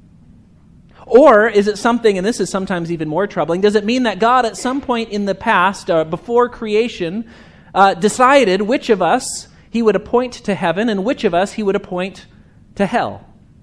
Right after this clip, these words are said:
Which of us he has chosen for salvation and which of us he has chosen for damnation? These questions make us nervous, and rightly so. For it makes us wonder if God can be trusted.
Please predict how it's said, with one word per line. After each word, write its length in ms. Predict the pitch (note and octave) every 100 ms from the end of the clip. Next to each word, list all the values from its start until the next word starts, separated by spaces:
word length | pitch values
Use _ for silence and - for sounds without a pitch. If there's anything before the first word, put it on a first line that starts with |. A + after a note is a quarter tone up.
| - - - _ -
Which 200 | A3 A3+
of 140 | G#3
us 180 | G3 G3+
he 80 | G3
has 160 | F3
chosen 560 | - - A3+ A#3 F#3 F#3+
for 240 | - G3
salvation 680 | F3+ A3 F#3 G3 A3 A3 F#3
and 120 | E3
which 160 | G3 G#3+
of 100 | F#3
us 200 | E3+ - - -
he 100 | G#3+
has 160 | F#3
chosen 580 | - G#3+ G3+ D#3 D#3+ E3+ - - _ -
for 120 | F3
damnation? 800 | F3 F3 F3+ G#3 - A2+ G2 G2 - - - _ - - - _ -
These 140 | B2+ A2+
questions 500 | - F3+ - B2 D3+
make 180 | C#3
us 140 | C3 -
nervous, 560 | F#3+ D3+ G2 F#2 - _ _ _ - - _ _ _
and 120 | B2+
rightly 300 | C3 B2+ A#2+
so. 540 | A2+ - D#3 G#2+ G2 G#2+ _ _ _ _ - - - _ - - - -
For 100 | G#3
it 60 |
makes 200 | G#3 A#3
us 140 | A3 G3+
wonder 300 | B3 B3 G3
if 100 | F3
God 280 | F#3+ F#3+ F#3
can 160 | F3+
be 120 | D#3+
trusted. 460 | E3+ A#3+ G#3 - G#2+